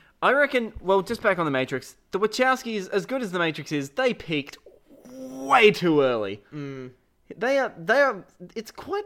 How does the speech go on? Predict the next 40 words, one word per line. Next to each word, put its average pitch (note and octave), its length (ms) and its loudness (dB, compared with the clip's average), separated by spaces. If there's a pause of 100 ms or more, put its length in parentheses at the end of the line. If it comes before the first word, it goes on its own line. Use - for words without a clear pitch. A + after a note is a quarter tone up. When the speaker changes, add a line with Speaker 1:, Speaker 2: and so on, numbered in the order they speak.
(220)
Speaker 1:
similar A#3 420 -2
to D3 80 -4
Shyamalan, D#3+ 640 -4
their G#2+ 120 -8
career, A2+ 360 -6
when G#2+ 140 -12
you G#2 80 -12
think G#2+ 220 -12
about A#2 300 -4
it. A3 180 -8 (560)
They G#3+ 140 0
made A#3 160 6
Speaker 2:
Yeah. C#4 240 6
Speaker 1:
one B3+ 260 6
good B3 180 4
movie, F3+ 540 4 (140)
Speaker 2:
Except A#3 320 -2
Speaker 1:
then B3+ 160 4
Speaker 2:
they C4+ 320 0
never A#3+ 280 -4
started G#3 340 -8
going E3+ 220 -6
back C#3 200 -10
up. A#2 260 -12 (560)
Speaker 1:
Oh, C4+ 240 2
Cloud D4 340 -2
Atlas A#3+ 340 -2
was F#3 120 -6
actually F#3+ 300 -2
pretty E3 280 -2
good, C#3 200 -2
and D3+ 80 -8
I E3+ 100 -4
think F#3 160 -8
that's E3 160 -4
a D3+ 40 -4
very, C#3 360 -2
very C3 240 -4
underrated B2 460 -4
movie. A2+ 380 -8